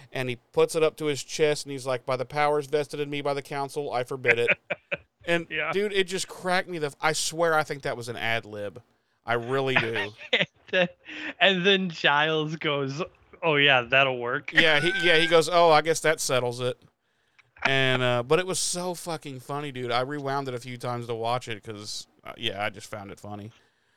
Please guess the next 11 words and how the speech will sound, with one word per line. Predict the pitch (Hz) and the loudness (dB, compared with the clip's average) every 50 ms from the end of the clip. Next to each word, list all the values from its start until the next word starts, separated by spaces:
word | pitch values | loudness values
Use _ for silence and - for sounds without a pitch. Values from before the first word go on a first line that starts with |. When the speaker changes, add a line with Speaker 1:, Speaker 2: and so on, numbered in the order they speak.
| _ _ _ - - | _ _ _ -8 -2
Speaker 1:
Um, | 135 135 135 131 127 123 120 113 113 | 2 4 4 6 6 6 4 4 2
Speaker 2:
Here's, | 170 175 175 165 160 _ _ | 0 0 0 -2 -6 _ _
I, | 156 151 151 - _ _ - | -4 -4 -4 -6 _ _ 0
I, | 147 143 139 139 143 - _ _ | 0 0 0 -4 -12 -18 _ _
I | 143 | -4
wanna | 143 156 160 160 151 | -2 0 0 0 0
talk | - 147 120 113 - | 0 0 0 0 0
about | 127 113 110 104 104 | -4 -6 -6 -6 -6
this | - 117 101 - - | -10 -14 -14 -12 -10
real | 117 107 101 | -10 -10 -10
quick. | - _ 110 98 98 - | -8 _ -10 -10 -10 -12